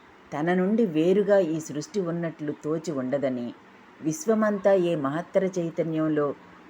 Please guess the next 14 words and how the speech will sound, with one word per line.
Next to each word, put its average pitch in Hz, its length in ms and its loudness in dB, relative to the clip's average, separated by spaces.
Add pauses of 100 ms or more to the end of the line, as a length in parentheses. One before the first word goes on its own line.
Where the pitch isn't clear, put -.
(120)
సంకల్పమాత్రంగా 180 1120 0
ఉన్నదో 135 460 -2 (460)
దానితో 190 560 0
ఆయన 170 360 2
తాదాత్మ్యం 170 720 -2 (100)
చెంది 147 200 -4
ఉన్నారనిపించింది. 127 1000 -6 (800)
ఇది 180 160 0
కేవలం 208 600 2
భావంగా 175 640 2
కాక 139 560 -6 (500)
ఒక 170 140 -2
అనిర్వచనీయమైన 185 1040 0
అనుభవంగా 147 800 -4